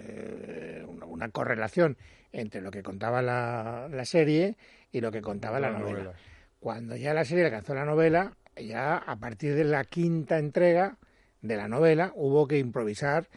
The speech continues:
Speaker 1: y hubo que, eh, los guionistas tenían que ir, eh,
Speaker 2: Por delante.
Speaker 1: eh, por delante del autor. Cuando se publique la quinta, veremos hasta qué punto se ha
Speaker 2: La
Speaker 1: mantenido
Speaker 2: sexta, la sexta.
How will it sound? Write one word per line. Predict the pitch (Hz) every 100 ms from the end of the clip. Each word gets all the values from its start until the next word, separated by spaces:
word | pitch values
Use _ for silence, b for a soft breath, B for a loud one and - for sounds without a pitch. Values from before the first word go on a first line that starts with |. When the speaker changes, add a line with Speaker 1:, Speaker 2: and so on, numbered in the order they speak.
| B B
Speaker 1:
y | -
hubo | 117 131
que, | 131 135 131 127 120
eh, | 110 110 113 110
los | 104
guionistas | 113 110 123 170 151
tenían | 165 139 143
que | 135
ir, | 156 185 B B B B
eh, | -
Speaker 2:
Por | 113 117 110 104
delante. | 107 113 - 92
Speaker 1:
eh, | -
por | - 131
delante | 135 147 147
del | 175
autor. | 127 110 117 - b b b b b b b b _ -
Cuando | 160 147
se | 127
publique | 139 165 170
la | 202
quinta, | 190 214 180 202 - _ _ 160
veremos | 147 180 185 208
hasta | 165 156
qué | 135 139
punto | 165 151 180 - _
se | 151 - 156 143
ha |
Speaker 2:
La | 151
Speaker 1:
mantenido | 165 156 156 175 175
Speaker 2:
sexta, | 170
la | -
sexta. | - _